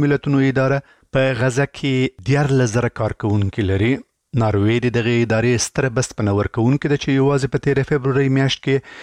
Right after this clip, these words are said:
د دوه سوه اویا میلیون کرونو، چې شپږویشت میلیون ډالره کېږي، بسپنه رسولې ده. د راپور له مخې، دا هیواد همدارنګه نور هیوادونه چې خپلې مرستې ځنډولې هڅوي چې هغه بیرته پیل کړي. د ناروې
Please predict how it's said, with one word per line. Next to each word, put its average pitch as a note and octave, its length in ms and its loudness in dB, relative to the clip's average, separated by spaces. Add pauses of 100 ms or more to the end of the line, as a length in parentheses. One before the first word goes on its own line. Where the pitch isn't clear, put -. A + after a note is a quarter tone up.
(200)
د A#2+ 280 2
دوه A#2 220 0
سوه A#2+ 200 0 (120)
اویا A2+ 340 2
میلیون C3 260 2 (140)
کرونو، C3 300 0
چې B2+ 100 0 (400)
شپږویشت A#2 480 -2
میلیون G#2 320 2
ډالره G#2 380 0
کېږي، G#2 240 -2 (120)
بسپنه F2+ 400 -2
رسولې F#2+ 480 0
ده. B2 180 -2 (640)
د A#2+ 200 0
راپور A#2 260 -2
له A2+ 100 2
مخې، A2+ 220 -2
دا A2+ 160 2
هیواد A2 260 0
همدارنګه G#2+ 560 0
نور B2 220 2
هیوادونه B2+ 420 0
چې A#2+ 200 -4
خپلې A#2+ 280 -2
مرستې A2 400 0
ځنډولې G2+ 480 0
هڅوي A2+ 340 0
چې - 140 -4
هغه A2+ 240 0
بیرته A2 340 -2
پیل F2+ 180 -2 (100)
کړي. C3+ 120 0 (580)
د B2+ 180 2
ناروې B2 200 0